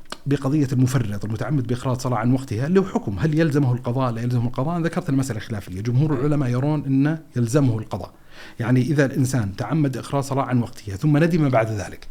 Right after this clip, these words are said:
Speaker 2: أي.
Speaker 1: فهل يكون جزءا من توبته أن يقضي تلك الصلاة أو لا يقضيها؟ ماشي؟
Speaker 2: نعم.
Speaker 1: اتجاهين علميين، الجمهور يرون يلزمه القضاء، منها العلم اللي يرى عدم لزوم القضاء،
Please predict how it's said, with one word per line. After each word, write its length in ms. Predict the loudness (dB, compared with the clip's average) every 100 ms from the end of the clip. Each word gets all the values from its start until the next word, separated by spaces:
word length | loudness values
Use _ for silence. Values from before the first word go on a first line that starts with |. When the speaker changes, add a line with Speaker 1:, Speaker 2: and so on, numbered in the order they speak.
| 2
Speaker 2:
أي. 60 | 2 -6 -10 -4
Speaker 1:
فهل 240 | 4 6
يكون 300 | 6 4 2
جزءا 380 | 4 4 4 2
من 180 | 4 4
توبته 580 | 4 4 4 2 -4 -2 2
أن 180 | 2 0
يقضي 580 | 2 2 2 0 0 0
تلك 240 | -2 -4
الصلاة 400 | -6 -4 -2 -2 -4 0
أو 140 | 2 4
لا 120 | 4
يقضيها؟ 500 | 2 0 -2 -4 -6 0
ماشي؟ 260 | 0 0 -4
Speaker 2:
نعم. 100 | -2 -2
Speaker 1:
اتجاهين 500 | -2 0 2 2 2
علميين، 420 | 2 2 -2 -4
الجمهور 400 | -2 2 2 2
يرون 360 | 0 2 0 0
يلزمه 340 | -2 0 2
القضاء، 500 | 2 0 0 0 -2 -10 -6
منها 200 | 2 4
العلم 340 | 4 0 0 2
اللي 140 | 2
يرى 280 | 2 0 0
عدم 240 | 0 4 4
لزوم 200 | 4 0
القضاء، 340 | -2 -4 -6